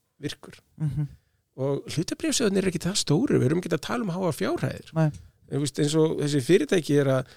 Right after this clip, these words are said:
Speaker 1: hækka og lækka um tugi prósenta á bara einhverjum sára litlum viðskiptum.
Speaker 2: Já.
Speaker 1: Þannig að þetta er svolítið svona skrítið hvernig þetta er núna, því miður. En, og þess vegna finnst mér þessi markaður, ég er ekkit,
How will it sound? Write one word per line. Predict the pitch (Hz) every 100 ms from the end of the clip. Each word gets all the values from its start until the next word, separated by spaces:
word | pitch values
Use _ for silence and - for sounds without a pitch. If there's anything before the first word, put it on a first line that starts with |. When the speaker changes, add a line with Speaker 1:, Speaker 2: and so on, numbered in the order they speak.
| - -
Speaker 1:
hækka | 165 202 -
og | 160
lækka | 208 -
um | 160
tugi | - 220 302 151
prósenta | 190 277 - - 120 131 - _ _ 131
á | 151
bara | - 156 143
einhverjum | 147 151 139 143
sára | 131 - 185 320 349
litlum | 165 175 - 151
viðskiptum. | 320 - - - - _ _ _ _ _ _ _ _ -
Speaker 2:
Já. | 147
Speaker 1:
Þannig | 135 139
að | 139 135 - - - - - _
þetta | 143 - 151
er |
svolítið | 185 220 214 226 196 170 -
svona | - 170 170
skrítið | - - 185 233 359 _ 120 113 - - - -
hvernig | 156 143 147 135
þetta | 127 143 131 -
er | - 175 151
núna, | 165 170 113 - _ _ _ _ _
því | - 143
miður. | 226 135 117 -
En, | 127 131 -
og | 147 -
þess | - 180 -
vegna | 226
finnst | 254 -
mér | 277
þessi | 208
markaður, | 226 233 - 147
ég | 151
er | 202 208
ekkit, | 196